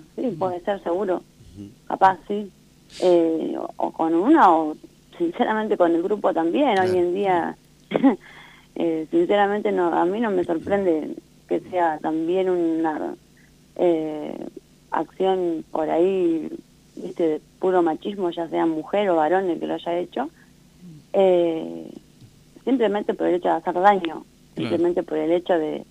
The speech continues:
Speaker 1: de hacernos sentir menos y,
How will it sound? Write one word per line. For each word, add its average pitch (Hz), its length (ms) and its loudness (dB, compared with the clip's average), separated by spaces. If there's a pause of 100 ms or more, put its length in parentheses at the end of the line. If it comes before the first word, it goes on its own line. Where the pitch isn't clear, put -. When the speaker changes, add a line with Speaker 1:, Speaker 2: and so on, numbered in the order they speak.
(640)
Speaker 1:
de 170 300 4
hacernos 202 680 2
sentir 170 360 -4
menos 190 540 0 (720)
y, 160 500 -2